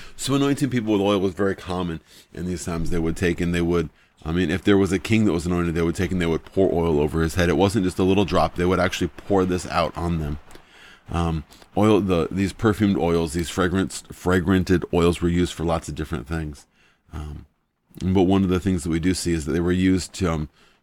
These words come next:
they were used to anoint a body for burial and such like that. And that's actually what Jesus is kinda talking about here.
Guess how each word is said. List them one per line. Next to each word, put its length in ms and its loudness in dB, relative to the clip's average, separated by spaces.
they 200 0
were 100 6
used 220 2
to 80 0
anoint 200 2
a 60 -2
body 300 0
for 240 -6
burial 440 -2
and 80 -6
such 280 -6
like 140 -2
that. 160 0
And 120 0
that's 180 0
actually 280 0
what 80 -6
Jesus 320 -4
is 100 -6
kinda 240 -4
talking 380 -2
about 220 -4
here. 320 -2